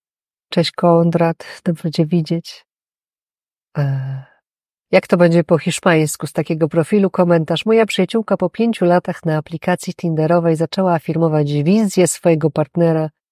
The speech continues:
i po pięciu latach jest bardzo szczęśliwa. Piękne rzeczy się podziały. Dzięki za live'a. Dziękuję. Kolejny cudowny przekaz. Dziękuję wam wszystkim za dobre słowa.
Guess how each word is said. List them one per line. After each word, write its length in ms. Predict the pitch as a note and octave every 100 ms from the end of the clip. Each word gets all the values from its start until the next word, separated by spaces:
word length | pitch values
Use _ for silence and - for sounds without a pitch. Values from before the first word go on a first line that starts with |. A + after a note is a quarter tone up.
| _ _ _ _ C#4+
i 100 | C#4+
po 140 | G3+
pięciu 340 | - D3+ -
latach 320 | C#3+ C#3 C#3 D3
jest 200 | C3+ -
bardzo 320 | D3 C#3+ D3+
szczęśliwa. 640 | - D3+ C#3 - C#3+ C#3+ C#3
Piękne 400 | E3+ E3 - D#3
rzeczy 240 | D3 - C#3+
się 140 | D3
podziały. 600 | - C#3+ D3 D3 D3 C#3+
Dzięki 380 | C3+ C#3+ C#3+ D3
za 140 | C#3+
live'a. 500 | C3+ C3+ C3+ C3+ C3+ C3+ _
Dziękuję. 600 | - C#3 C3+ C#3 C3+ C3 C3+ _ _ _ _ _ _ -
Kolejny 460 | D#3 D3 C#3 C#3+
cudowny 400 | - D#3 C#3 C#3+
przekaz. 440 | - C#3 C#3+ C3+ -
Dziękuję 480 | D#4 D#4 C#4+ G#3+
wam 140 | D#3 C#3+
wszystkim 400 | - - - D3+
za 100 | D3+
dobre 300 | D#3+ D3 D#3
słowa. 440 | - D3+ D3 D3